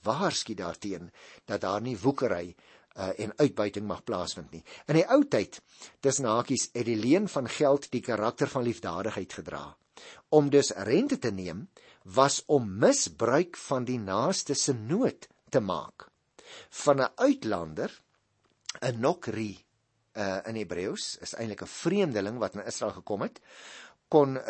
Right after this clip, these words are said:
wel rente geëis word, want dan was dit 'n handelstransaksie. En daarom kry mens ook hierdie spesifieke be-, bepaling hier, eh, in die Bybel, in Levitikus,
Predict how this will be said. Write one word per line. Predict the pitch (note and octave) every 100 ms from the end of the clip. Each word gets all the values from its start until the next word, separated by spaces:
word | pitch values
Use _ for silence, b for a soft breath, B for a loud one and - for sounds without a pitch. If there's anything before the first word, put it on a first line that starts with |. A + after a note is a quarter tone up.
| A2
wel | G2 B2+ D#3
rente | G#2+ G#2 G2
geëis | - - F#2+ -
word, | D2 - - _ b b -
want | A#2+ G#2+
dan | A2+ E3 C4+ B2+
was | G2 G#2+
dit | G#2 B2 -
'n | A2+
handelstransaksie. | G#2 A2 C3+ B2 G#2+ A#2+ G2 - F#2 - - - _ b b b
En | C3 B2 G#2
daarom | G#2+ D#3 A3+ D#3+ C#3
kry | B2 C#3+
mens | C3 B2 -
ook | C3+ -
hierdie | A2 D3
spesifieke | - A#2+ A2 - - A2+
be-, | G#2+ _ -
bepaling | A2+ - B2 A#2+ G#2 G#2 B B B
hier, | - A2 B2 A#2+
eh, | - G#2 G#2 G2+
in | C3 A#2
die | G#2+
Bybel, | F#2 A2+ B2+ F#3 B3+ B B B B B -
in | G#2 G2+
Levitikus, | G2 D3 F3+ C4 C4 -